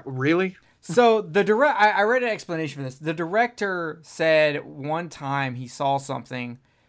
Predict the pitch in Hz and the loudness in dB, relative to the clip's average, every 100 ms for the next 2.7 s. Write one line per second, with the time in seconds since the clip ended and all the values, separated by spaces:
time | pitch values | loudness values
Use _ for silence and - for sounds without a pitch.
0 | _ - 135 139 139 135 135 131 139 139 | _ -16 -4 0 0 0 -2 2 2 2
1 | 127 131 127 120 120 131 143 208 220 180 | -2 -6 -8 -8 -10 -12 -4 -4 -2 -4
2 | 160 147 139 139 143 135 135 | 0 -2 -2 -4 -2 -2 -4